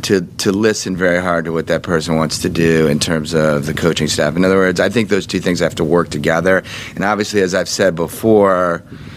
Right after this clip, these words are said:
um, I wanna, um, um, you know, get the best talent here and then hold them accountable and, um, and work with them, right? So what that person wants to do or not do is really important in our decision process. Doesn't mean that you,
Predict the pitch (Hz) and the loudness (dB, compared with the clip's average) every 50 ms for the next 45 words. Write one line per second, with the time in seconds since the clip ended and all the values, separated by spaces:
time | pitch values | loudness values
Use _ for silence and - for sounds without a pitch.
0 | - - - - - - - - - 87 87 85 87 87 87 85 82 - - - | -18 -16 -16 -16 -16 -16 -12 -4 -2 0 2 2 2 2 0 0 -2 -4 -4 -4
1 | 92 95 104 110 107 104 101 95 92 87 87 90 - - - - - - - 87 | -2 0 0 2 2 2 2 0 0 -2 -4 -6 -10 -16 -20 -20 -12 -6 -2 -2
2 | 82 80 80 71 60 55 - - - - - - - - - - - - 85 82 | 0 0 -2 -2 -4 -8 -10 -14 -16 -16 -16 -16 -16 -14 -14 -12 -6 -4 -2 0
3 | 80 82 78 - - - - - 98 - - - 113 101 90 90 104 98 85 - | 0 -2 -2 -4 -8 -12 -10 -8 -8 -4 0 0 2 2 2 2 0 0 0 0
4 | 82 101 95 90 - - 104 95 90 92 95 98 104 107 107 107 107 104 104 104 | -2 -2 -2 -2 -2 -6 -4 -4 -2 -2 -2 -2 -2 0 2 2 2 2 2 0
5 | 90 - 82 90 87 90 90 90 92 98 95 92 87 85 90 87 80 78 - 92 | -2 -2 -2 0 0 2 2 0 0 0 0 0 2 2 0 0 0 -2 -4 -4
6 | 90 87 90 92 90 98 98 98 98 95 87 - - - 69 85 85 85 82 82 | -2 -2 -2 0 0 2 4 4 4 4 2 0 -2 -2 0 0 2 2 2 2
7 | 80 76 - - - - - - - - - - - - - - - - 82 85 | 0 0 -2 -6 -12 -12 -12 -10 -10 -10 -8 -8 -8 -8 -8 -8 -4 -2 -2 0
8 | 85 82 82 80 80 - - 95 101 117 123 123 - 90 82 80 80 73 71 64 | 0 0 0 0 -2 -2 -2 0 2 2 0 0 0 -4 -6 -4 -6 -6 -6 -6
9 | 67 85 87 82 82 80 - - 98 85 85 90 98 98 92 - 104 95 - - | -4 -2 0 0 0 0 0 0 0 2 2 4 2 2 2 2 0 -2 0 0
10 | 110 98 92 - - 101 90 90 90 90 85 - - 92 90 85 85 82 80 82 | 0 0 0 0 0 0 0 2 2 0 0 -2 0 2 2 4 4 4 4 2
11 | 85 85 82 78 - 90 85 82 80 80 80 80 80 85 90 87 82 82 82 78 | 2 0 0 -2 0 2 2 4 4 4 2 0 0 0 2 2 4 4 2 2
12 | - - 95 82 76 73 82 85 82 85 82 80 76 - - 92 80 85 82 92 | 0 2 2 2 2 4 2 2 2 0 0 -2 -2 -2 -2 -2 -2 -2 -2 -2
13 | 87 85 - 98 90 87 90 90 90 87 87 85 71 85 85 82 82 80 | -2 -2 -2 -4 -2 -2 0 2 2 4 2 2 2 4 4 4 4 2